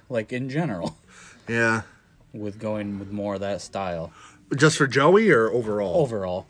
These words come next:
Speaker 2: Yeah, maybe.
Speaker 1: Uh, Dark episode two has eight hundred and forty-one thousand two hundred and twenty-eight views.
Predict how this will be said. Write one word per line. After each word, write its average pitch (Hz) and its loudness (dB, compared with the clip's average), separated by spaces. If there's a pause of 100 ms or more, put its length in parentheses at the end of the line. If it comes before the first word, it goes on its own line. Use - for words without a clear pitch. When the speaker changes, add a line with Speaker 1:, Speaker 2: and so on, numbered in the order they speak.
(140)
Speaker 2:
Yeah, 349 -2
maybe. 139 -6 (1300)
Speaker 1:
Uh, 113 -2
Dark 143 -2
episode 156 -4
two 147 -2
has 127 -2
eight 147 -2
hundred 156 2
and 135 -8
forty-one 143 -2
thousand 135 -4
two 139 -4
hundred 131 -6
and 117 -8
twenty-eight 117 -8
views. 92 -12